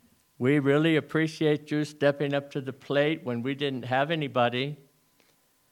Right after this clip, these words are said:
but we don't need you anymore." And, um, so as I drove away that day, at least I knew the angels had lifted me up in their hands.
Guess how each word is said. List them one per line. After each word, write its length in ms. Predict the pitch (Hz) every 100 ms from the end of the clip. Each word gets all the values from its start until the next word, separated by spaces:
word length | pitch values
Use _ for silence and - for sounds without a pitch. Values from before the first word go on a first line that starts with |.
| _ _ _ _ _
but 420 | 139 135 131 - - _
we 120 | 160 170
don't 180 | 151
need 220 | 160 156 139
you 100 | 120
anymore." 540 | 117 110 107 95 98 - _ _ _ _ _ _ _ _ _ _ _
And, 400 | 123 127 123 113
um, 220 | 120 107 110 _ _ _ _ _ _ _
so 260 | - 151 143
as 280 | 175 175
I 120 | 180 160
drove 380 | 180 202 214
away 340 | 180 160 175 175
that 260 | 156 139
day, 260 | - 127 135
at 140 | 135
least 340 | 170 214 - 160
I 200 | 151 131
knew 440 | 139 160 160 151
the 240 | 131 123 -
angels 580 | 143 156 151 156 156 -
had 320 | 131 131 -
lifted 500 | 123 135 - 151 143
me 220 | 131 135
up 240 | 131 127 - _ _ _ _
in 160 | 123 127
their 180 | 139 147
hands. 960 | - 135 127 120 113 113 - - -